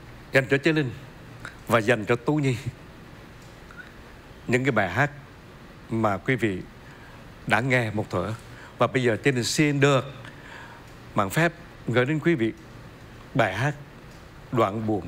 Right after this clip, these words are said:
Đêm Mưa. Hôm nay nói thật sự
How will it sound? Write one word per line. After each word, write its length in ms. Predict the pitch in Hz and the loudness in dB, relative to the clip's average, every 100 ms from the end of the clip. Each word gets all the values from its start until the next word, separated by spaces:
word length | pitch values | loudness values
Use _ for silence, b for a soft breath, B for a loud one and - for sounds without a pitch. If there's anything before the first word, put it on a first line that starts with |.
| 90 | -2
Đêm 220 | 120 117 | -2 2
Mưa. 180 | 123 117 - B B B B B | 0 0 -4 B B B B B
Hôm 200 | - 165 | 0 2
nay 300 | 156 151 135 123 B B B - | 4 2 0 -6 B B B 2
nói 120 | 180 | 2
thật 180 | 151 131 | 4 2
sự 340 | 127 113 113 | 2 2 0